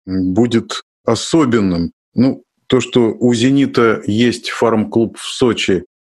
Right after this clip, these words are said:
конечно, с трудом болельщики, но привыкают,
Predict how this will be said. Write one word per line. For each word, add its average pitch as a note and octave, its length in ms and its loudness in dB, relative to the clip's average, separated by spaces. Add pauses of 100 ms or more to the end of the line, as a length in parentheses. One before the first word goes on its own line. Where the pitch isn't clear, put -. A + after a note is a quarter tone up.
(120)
конечно, A2 320 0
с - 60 -10
трудом A#2 420 0
болельщики, G#2 500 0
но G2 160 -2
привыкают, B2 680 0